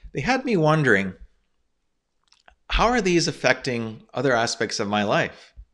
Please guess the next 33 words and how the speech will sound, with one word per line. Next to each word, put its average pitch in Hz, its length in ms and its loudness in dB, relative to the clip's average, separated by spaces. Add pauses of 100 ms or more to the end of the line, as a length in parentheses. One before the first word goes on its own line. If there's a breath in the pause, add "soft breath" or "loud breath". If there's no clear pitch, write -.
(480 loud breath)
How 175 140 0
many 196 220 4
other 160 340 2 (580)
choices 127 720 2
am 107 140 -2
I 104 120 -2
making 104 380 -6
that 104 100 -2
are 104 100 0
actually 107 440 -2
habits - 760 0
that 101 180 -4
are 98 120 0
being 104 440 -8 (220)
essentially 123 500 -4
choices 104 460 -4
made 95 300 -6
for 156 340 -4
me? 90 280 -8 (800 loud breath)
Um, 87 520 -8 (600)
how 139 140 2
many 147 220 2
choices 135 420 0
am 123 60 -6
I 117 60 -4
making 120 280 -4
that 110 120 -6
are, 104 180 2
are 101 140 -2
habits 113 520 0
that 113 160 0
are 110 80 0
not 117 440 -4